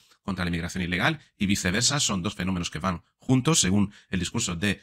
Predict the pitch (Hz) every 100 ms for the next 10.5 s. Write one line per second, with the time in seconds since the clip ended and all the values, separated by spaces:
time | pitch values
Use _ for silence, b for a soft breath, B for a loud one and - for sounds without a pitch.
0 | b 92 95 107 113 - 165 214 - 139
1 | 151 170 170 185 104 131 107 110 117 123
2 | 135 147 147 160 - 220 - - - 92
3 | 175 B B 131 - 240 151 147 110 98
4 | 85 80 82 - b b 131 135 135 147
5 | 147 135 117 101 120 135 151 131 98 95
6 | - 120 120 123 - 175 180 143 190 233
7 | b b - 120 196 - b _ _ 107
8 | 117 123 151 - 135 123 113 - 113 120
9 | 123 196 - 113 113 - 113 95 85 -
10 | 87 95 - 98